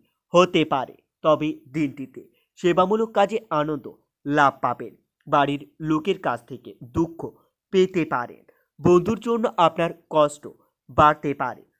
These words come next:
তবে আজ ভালো কাজে আপনারা সাফল্য লাভ পাবেন। পড়াশোনার জন্য বিদেশ যাত্রার আলোচনা বন্ধ রাখাই ভালো হবে। আপনার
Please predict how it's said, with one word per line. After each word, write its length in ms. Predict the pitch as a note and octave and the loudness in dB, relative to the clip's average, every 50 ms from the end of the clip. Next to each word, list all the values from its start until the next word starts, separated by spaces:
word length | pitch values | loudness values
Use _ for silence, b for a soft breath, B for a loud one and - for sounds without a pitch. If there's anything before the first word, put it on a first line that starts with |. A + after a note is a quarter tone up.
| _ - | _ -2
তবে 280 | - D3 C3+ C#3+ D3 E3 - - _ _ _ _ - | 0 0 0 0 -4 -8 -8 -16 _ _ _ _ -4
আজ 200 | E3 D3+ D3 D3 C#3+ - _ - | -2 0 0 -2 -4 -10 _ -16
ভালো 280 | - C#3 D3 D3+ F3 G3 | -6 -2 0 2 2 2
কাজে 260 | - G3+ G#3 G3 G#3 - - | 2 0 0 0 -2 -6 -2
আপনারা 400 | E3+ D#3 D#3 - E3 D#3+ D#3+ E3 E3 - _ _ | -2 -2 -2 -2 -2 0 0 0 -2 -4 _ _
সাফল্য 540 | - - E3 D#3 D3 - F3 D#3+ C3+ A#2 G2+ - _ _ _ _ _ _ - | -4 0 0 0 0 0 -2 -4 -4 -4 -10 -14 _ _ _ _ _ _ -6
লাভ 260 | D#3+ D#3+ E3 D#3 C#3+ C#3+ - | 2 4 6 6 6 4 2
পাবেন। 320 | - C3+ A#2+ - B2 G#2+ - _ _ _ _ _ _ - - | -2 -2 -2 -2 -6 -14 -16 _ _ _ _ _ _ 0 4
পড়াশোনার 520 | D3+ D3+ D3 C#3+ - - D3 D3 D3 D3 | 4 4 4 2 -2 -4 -4 -4 -4 -4
জন্য 220 | - D#3 D3 D3 D3 D3+ D3+ D#3+ | -4 -6 -6 -4 -4 -8 -8 -8
বিদেশ 400 | C3 - D3 C#3 C#3+ D#3+ D3+ C#3 - | -6 -4 -4 -4 -4 -6 -8 -4 -4
যাত্রার 360 | D3+ C#3+ C#3+ - D3 D3+ D#3 D#3 b b b b b _ - | -6 -6 -4 -2 0 0 0 -2 b b b b b _ 0
আলোচনা 540 | E3+ D#3+ D#3+ E3 F3+ F#3 - F3+ D3 A#2+ F2 _ _ _ _ _ _ - | 2 2 4 4 2 -2 -4 -6 -8 -8 -10 _ _ _ _ _ _ -2
বন্ধ 320 | C#3+ E3+ E3 E3 E3 E3 | 0 2 2 2 2 0
রাখাই 460 | G3+ G3 D#3+ C#3+ C3 - - D3+ D#3 E3 - b b b b _ - | 0 0 0 -2 -2 -6 -6 -6 -6 -6 -8 b b b b _ -12
ভালো 340 | - D3+ D#3+ D#3 D3 C#3 C3+ | -4 2 2 4 4 4 0
হবে। 320 | A#2+ B2+ A#2+ A2+ - - - _ _ _ _ _ _ _ - | -2 -4 -8 -10 -10 -14 -20 _ _ _ _ _ _ _ 0
আপনার 380 | - E3+ E3+ E3+ F#3+ G#3+ A3+ | 2 2 2 2 0 -4 -4